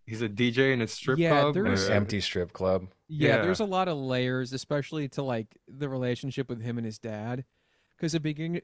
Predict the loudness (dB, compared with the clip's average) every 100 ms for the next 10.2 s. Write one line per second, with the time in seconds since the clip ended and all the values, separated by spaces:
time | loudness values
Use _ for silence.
0 | -2 0 2 2 0 0 0 0 -4 -4
1 | -6 -6 -4 -2 -2 -2 -2 -4 -6 -6
2 | -6 -8 -6 -4 -4 -6 -6 -8 -6 -8
3 | -6 -6 -6 -8 -8 -4 -4 -4 -4 -6
4 | -4 -4 -4 -10 _ _ -6 -4 -4 -4
5 | -4 -4 -8 -6 -4 -2 -2 -4 -6 -10
6 | -8 -6 -6 -6 -8 -6 -8 -4 -4 -4
7 | -4 -4 -4 -4 -4 -6 -8 -8 -10 -10
8 | -8 -8 -8 -6 -4 -4 -2 -2 -4 -6
9 | -10 -4 -4 -4 -6 -4 -4 -4 -2 -2
10 | -4